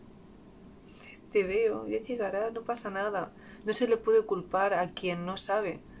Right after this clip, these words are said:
hasta que le enseñas, pero cuando son maestros de verdad y el amor lo mueve todo, es que el amor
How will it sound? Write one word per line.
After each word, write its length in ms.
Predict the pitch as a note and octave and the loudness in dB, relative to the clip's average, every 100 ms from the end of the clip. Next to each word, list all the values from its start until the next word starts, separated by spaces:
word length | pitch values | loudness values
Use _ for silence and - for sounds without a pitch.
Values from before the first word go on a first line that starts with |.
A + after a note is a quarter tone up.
| - - - - - - - - | -18 -18 -20 -20 -20 -20 -20 -12
hasta 260 | F#3+ - F3 | -8 -4 -2
que 80 | E3 | -2
le 60 | |
enseñas, 680 | E3+ D#3 - F#3 G3+ D3+ D3+ | -4 -4 -6 -6 -2 -2 -2
pero 240 | - E3+ | -2 -2
cuando 220 | E3 E3 D#3+ | 0 -2 -2
son 160 | F3+ | -4
maestros 280 | A3 A#3+ A3+ | -4 -2 0
de 80 | F#3+ | 2
verdad 360 | E3 D#3 E3+ | 2 2 2
y 100 | E3+ | 2
el 100 | F3 | 2
amor 460 | E3 D3+ D3+ G#3 A#3 | 2 2 2 0 2
lo 100 | G3+ | 0
mueve 320 | F3 F#3+ F#3+ | -2 -2 -2
todo, 380 | D#3 E3 D#3+ E3+ | 0 0 2 0
es 100 | E3 | -2
que 120 | - | 0
el 80 | G#3+ | 2
amor 500 | F3 F3+ A#3+ A#3+ A#3+ | 2 2 4 4 2